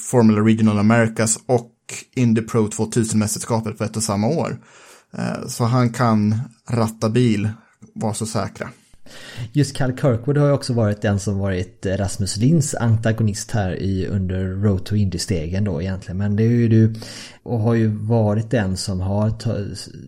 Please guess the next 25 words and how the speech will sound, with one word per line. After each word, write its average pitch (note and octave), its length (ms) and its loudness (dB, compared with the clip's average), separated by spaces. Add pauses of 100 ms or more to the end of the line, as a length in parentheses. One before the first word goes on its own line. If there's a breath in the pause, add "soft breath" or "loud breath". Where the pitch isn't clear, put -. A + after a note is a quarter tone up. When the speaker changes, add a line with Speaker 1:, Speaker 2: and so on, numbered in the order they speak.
Speaker 2:
slagit, G2+ 960 -2
fått - 220 0
det C#3 80 6
här A2 60 6
stipendiet G2+ 520 0
då G2+ 100 0
för G2 260 -4
Rasmus G#2 360 -8
Lind, G2 220 -4
både A2+ 360 -2
i C#3+ 720 2
U B2+ 100 2
S A2+ 180 -2
F, G#2+ 100 0 (220)
U C3 140 4
S A2+ 120 2
F G#2+ 140 -2
tvåtusen F2+ 640 -6 (480 loud breath)
och - 400 -6
i F#2+ 260 -4
Indy G#2 240 -2
Pro A2 220 -4
tvåtusen G2+ 600 -8
då. - 160 -10 (580 loud breath)
Eh, G#2+ 480 0